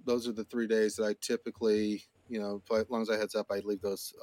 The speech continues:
open for anybody that wants to do stuff with me. Um,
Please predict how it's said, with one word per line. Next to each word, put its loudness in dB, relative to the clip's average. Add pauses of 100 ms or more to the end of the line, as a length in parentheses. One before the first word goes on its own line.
open -2
for -2
anybody -4
that -8
wants -12
to -18
do -12
stuff -10
with -16 (100)
me. -16 (160)
Um, -16